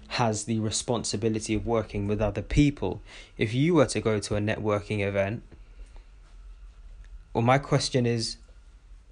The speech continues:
do you go in with the attitude of, "What can I get out of this?" Or do you go in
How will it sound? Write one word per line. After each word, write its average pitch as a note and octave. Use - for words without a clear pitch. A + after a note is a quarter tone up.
do B2
you D#3
go A#2+
in A2+
with G#2+
the G#2+
attitude G#2+
of, G2+
"What G#2+
can G#2+
I A2+
get A2+
out F#2+
of F#2
this?" -
Or G#2+
do G#2
you A#2+
go A#2
in G#2+